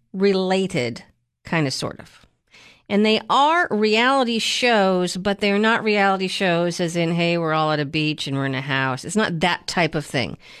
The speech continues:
The first one I watched is called Exhibit A. And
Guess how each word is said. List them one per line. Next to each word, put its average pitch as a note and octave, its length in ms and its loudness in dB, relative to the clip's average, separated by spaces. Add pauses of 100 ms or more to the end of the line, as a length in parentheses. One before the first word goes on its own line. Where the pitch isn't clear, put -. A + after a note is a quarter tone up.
(460)
The G#3 120 2
first D4+ 340 -2
one A#3+ 120 2
I F#3 140 2
watched E3 420 2
is F3 160 -2
called E3+ 720 2 (420)
Exhibit G3+ 840 -2 (320)
A. C#3+ 640 -2 (420)
And E3+ 720 2